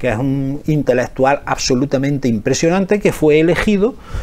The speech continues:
como concejal del Ayuntamiento de Ciego de Ávila. Allí el concepto es diferente, allí se eligen por barrio. La gente junta un barrio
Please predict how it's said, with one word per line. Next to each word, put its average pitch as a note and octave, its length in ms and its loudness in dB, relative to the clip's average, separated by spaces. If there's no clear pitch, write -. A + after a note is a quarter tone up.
como F3 300 2
concejal C3+ 720 -2
del C3+ 160 2
Ayuntamiento A#2 680 -2
de C#3+ 120 2
Ciego F#2+ 320 -4
de F2 100 -12
Ávila. - 320 -14
Allí B2 220 2
el C#3+ 100 2
concepto C#3+ 440 0
es B2+ 60 -2
diferente, B2+ 580 0
allí G2+ 180 -4
se B2+ 200 -2
eligen F#3 520 2
por C#3+ 240 2
barrio. A2+ 420 -2
La A2 200 -2
gente A#2 460 0
junta - 560 -2
un F3 120 2
barrio A#3+ 480 4